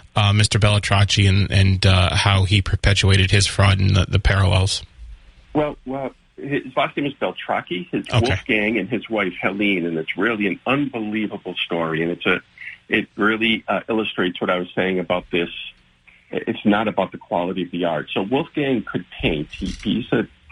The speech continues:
Speaker 2: talented painter. He's not a world-class master, um, and he was an unsuccessful artist, but he got this idea that he would, he would dream up paintings that were, that, that were in the style of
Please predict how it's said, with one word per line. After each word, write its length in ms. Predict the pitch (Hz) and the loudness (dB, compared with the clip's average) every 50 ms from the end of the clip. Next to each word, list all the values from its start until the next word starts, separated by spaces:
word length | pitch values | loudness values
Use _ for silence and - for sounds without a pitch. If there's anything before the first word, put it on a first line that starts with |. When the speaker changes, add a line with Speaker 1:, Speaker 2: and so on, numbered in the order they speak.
| - - - - | -16 -14 -8 -2
Speaker 2:
talented 540 | - 143 147 175 147 113 - - - 151 - | 0 0 2 2 0 -2 -2 -4 -8 -8 -8
painter. 360 | - - - - - - 110 107 | -10 -10 -10 -10 -8 -4 -4 -2
He's 160 | 104 104 - | -2 -2 0
not 200 | 98 98 98 85 | 0 0 0 -2
a 120 | 76 71 - _ _ _ _ _ _ _ _ _ _ _ _ - 82 - | -4 -6 -8 _ _ _ _ _ _ _ _ _ _ _ _ -20 -12 -6
world-class 720 | 82 87 85 82 82 - - _ - - - 87 78 78 78 - - | -2 -2 0 -2 -2 -4 -8 _ -18 -6 -4 -2 -2 -2 -4 -2 -2
master, 580 | - 87 95 110 120 - - - 78 78 - - _ _ _ - - - - - | 0 2 2 0 -2 -4 -6 -4 -4 -4 -6 -8 _ _ _ -20 -20 -20 -10 -4
um, 360 | 113 95 90 90 92 87 - | -2 0 0 2 2 0 2
and 100 | 110 101 | 2 2
he 60 | 92 | 2
was 120 | 87 82 85 | 2 0 0
an 80 | 87 | 0
unsuccessful 720 | 90 98 98 - - - - - 104 101 - - - 82 85 | 0 0 0 -2 -6 -10 -4 -2 -2 -2 -2 -4 -6 -4 -2
artist, 380 | 95 113 104 - - - - - | 0 0 0 0 -2 -4 -4 -2
but 80 | - 101 | 0 2
he 80 | 98 | 2
got 200 | - 120 110 - - | 4 2 0 0 -2
this 100 | 113 - - | -6 -2 0
idea 500 | 127 110 104 95 104 127 120 98 82 80 | 0 0 0 2 2 2 2 2 2 0
that 160 | 80 90 87 87 - | -2 -2 -2 -4 -2
he 320 | - 127 120 123 123 113 107 | -2 2 2 2 2 0 -2
would, 400 | 120 107 98 90 87 87 95 - - _ _ _ _ _ _ _ _ _ _ _ _ _ _ _ _ _ - - - - - - - - _ _ _ _ _ _ - | -2 0 0 0 0 -2 -6 -10 -14 _ _ _ _ _ _ _ _ _ _ _ _ _ _ _ _ _ -20 -18 -18 -18 -18 -20 -20 -20 _ _ _ _ _ _ -8
he 180 | - - 165 165 | -2 0 2 2
would 140 | 170 143 - | 2 0 -2
dream 380 | 135 135 143 160 180 180 160 | -4 -2 0 0 0 0 -2
up 180 | 147 - - - | -4 -4 -6 -10
paintings 640 | - - 151 131 127 123 - - 101 80 80 76 - - - - - - | -8 -4 0 0 0 0 -2 -4 -6 -6 -6 -8 -12 -16 -16 -18 -10 -6
that 240 | - 95 98 98 95 - 107 | -4 -2 -2 -2 -4 -4 -4
were, 400 | 95 92 92 92 90 90 90 90 - _ _ _ _ _ _ _ | -2 -2 0 0 0 -2 -2 -6 -8 _ _ _ _ _ _ _
that, 160 | - 107 - - | -4 -4 -2 -2
that 260 | 127 107 104 104 104 - | -2 -2 0 0 0 2
were 80 | 113 | 2
in 80 | 110 98 | 2 2
the 100 | 95 - - - | 2 0 -4 -4
style 500 | - 117 113 120 117 113 90 87 87 - - | -2 0 0 0 0 0 -2 -2 -4 -4 -4
of 140 | 92 80 | -6 -6